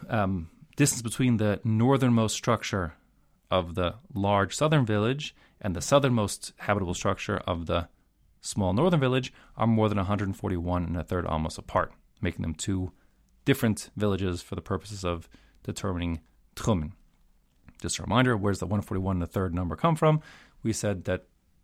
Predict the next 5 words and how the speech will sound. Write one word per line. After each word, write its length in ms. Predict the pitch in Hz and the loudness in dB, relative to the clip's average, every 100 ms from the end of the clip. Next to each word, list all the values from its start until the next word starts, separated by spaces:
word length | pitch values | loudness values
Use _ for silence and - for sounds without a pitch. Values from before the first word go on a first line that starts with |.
| _ _ _ _ _ _ _ - _ | _ _ _ _ _ _ _ -20 _
the 320 | 123 92 87 113 - - _ _ _ _ _ _ - - - - - - | 0 0 0 -4 -16 -20 _ _ _ _ _ _ -20 -20 -20 -20 -20 -20
seventy 460 | - - 120 110 101 | -12 2 4 4 4
and 120 | 95 | 2
two 180 | - 135 | 2 2
thirds 420 | 113 101 98 98 | 4 2 0 -6